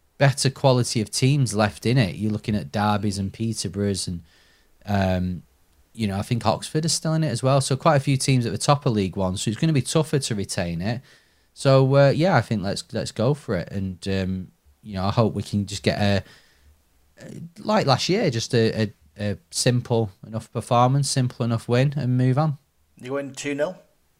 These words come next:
Speaker 1: Uh, we'll go three nil this time.
Speaker 2: Three nil this time. Do you know what? I was just thinking as you were talking there, with all the teams that are, are still in there, the, the big teams in League One, a lot of them are still, still in the competition.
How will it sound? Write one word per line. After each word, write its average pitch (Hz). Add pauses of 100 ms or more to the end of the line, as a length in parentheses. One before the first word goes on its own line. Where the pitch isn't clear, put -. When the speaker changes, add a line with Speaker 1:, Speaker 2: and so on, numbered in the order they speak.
(880)
Speaker 1:
Uh, 165
we'll 165
go 156
three 104
nil 90
this 87
time. 92 (140)
Speaker 2:
Three -
nil 92
this -
time. - (200)
Do -
you -
know 226
what? 123
I 147
was 147
just -
thinking 190
as 175
you 185
were 170
talking 110
there, 85
with 117
all 143
the 160
teams 147
that 120
are, 107 (140)
are 107
still -
in 95
there, 90
the, 101
the 98
big 117
teams 104
in 92
League 92
One, 92
a 90
lot 90
of -
them 87
are 87
still, 90 (120)
still -
in 92
the 87
competition. -